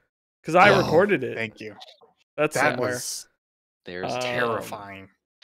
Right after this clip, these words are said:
Speaker 3: So what's,
Speaker 2: Um,
Speaker 3: what's Five Nights at Freddy's is, like, a huge, weird niche, like, but there's a huge community
Speaker 2: Yeah.
Speaker 3: around it. Is it just,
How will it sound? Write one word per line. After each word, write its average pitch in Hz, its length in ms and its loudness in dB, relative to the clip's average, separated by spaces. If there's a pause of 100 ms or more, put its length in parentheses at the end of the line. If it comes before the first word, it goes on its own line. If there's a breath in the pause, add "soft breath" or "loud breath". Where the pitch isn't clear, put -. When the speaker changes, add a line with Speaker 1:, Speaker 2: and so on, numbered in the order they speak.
(140 loud breath)
Speaker 3:
So - 200 4
what's, 135 100 4 (140)
Speaker 2:
Um, 120 200 2
Speaker 3:
what's - 340 0 (140)
Five 247 160 2
Nights 240 220 -2
at 160 80 -10
Freddy's 101 640 -4
is, 117 180 -4
like, 113 260 0
a 117 60 -2
huge, 202 720 -8
weird 117 720 -2 (160)
niche, 104 920 -4 (320)
like, 117 280 0
but 143 120 -2
there's 120 140 -2
a 123 40 -8
huge 190 220 -6
community 135 460 0
Speaker 2:
Yeah. 101 160 0
Speaker 3:
around 110 300 0
it. - 160 -2
Is 123 140 -2
it 107 80 -6
just, - 460 0